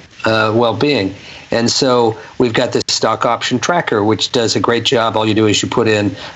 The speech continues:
okay, um, what's the ex-, how, how many shares were you granted? What's the exercise price? What's the vesting schedule?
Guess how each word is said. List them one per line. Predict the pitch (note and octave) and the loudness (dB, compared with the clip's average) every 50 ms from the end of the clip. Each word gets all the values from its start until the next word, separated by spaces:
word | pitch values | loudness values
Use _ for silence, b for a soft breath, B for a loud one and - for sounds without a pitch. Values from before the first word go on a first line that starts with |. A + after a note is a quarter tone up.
| - | -4
okay, | - A2 G2+ - B2 G#2+ G2+ G2+ G2+ G#2 - | -2 -2 0 0 0 0 2 2 0 0 0
um, | A#2 G#2+ G#2+ G#2 G#2 G2+ G2+ G2+ | 0 0 2 2 0 0 -2 -2
what's | - A#2+ A#2+ A2+ - | -2 -2 -2 0 0
the | - A#2+ | 0 0
ex-, | A#2 A2 - - B2+ | 0 0 -2 -2 -2
how, | B2 B2+ C3 B2+ | 0 0 2 2
how | B2+ D3+ | 2 2
many | D3+ D3 C#3+ C#3 C3+ C3+ C3+ - A2 | 2 2 2 2 2 0 0 -2 -4
shares | - - - B2+ B2 A#2+ - | -2 0 0 2 2 2 2
were | A#2+ | 2
you | A2+ G#2+ | 2 2
granted? | G#2 A#2 A#2+ A#2 A2+ G2+ C3+ A2 | 2 2 0 0 0 0 0 0
What's | A2+ A#2 A2+ - | 0 0 0 0
the | - B2 | 0 0
exercise | A2 G#2 - - G#2+ - A#2+ G#2+ G2 | 0 0 0 -2 0 0 0 0 -2
price? | - - A#2 A2+ G#2 - | 0 0 0 0 0 0
What's | - A2+ F#2+ | 0 -2 -2
the | - A2+ | -2 0
vesting | C#3 F3+ F#3 - - G#2+ | 0 0 0 0 0 -2
schedule? | - - - G#2 F2+ G#2+ G#2+ | 0 0 -2 -2 0 -2 -2